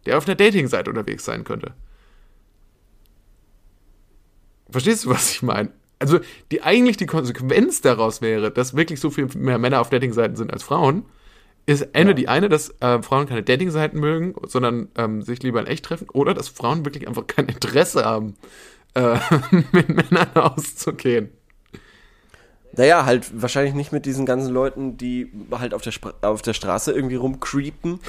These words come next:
Speaker 2: sag ich mal, oder irgendwie halt auf Dating-Plattformen abcreepen.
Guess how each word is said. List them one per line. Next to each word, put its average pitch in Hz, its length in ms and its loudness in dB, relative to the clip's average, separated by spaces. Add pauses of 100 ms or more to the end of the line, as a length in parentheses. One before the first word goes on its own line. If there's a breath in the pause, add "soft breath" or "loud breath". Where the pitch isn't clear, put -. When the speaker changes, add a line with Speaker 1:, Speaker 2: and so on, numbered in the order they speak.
(140 loud breath)
Speaker 2:
sag 147 240 -2
ich 147 140 -8
mal, 151 240 2
oder 135 320 4
irgendwie 139 340 -2
halt 147 300 0
auf 135 180 -2
Dating-Plattformen 113 720 -6 (560 soft breath)
abcreepen. 104 840 -6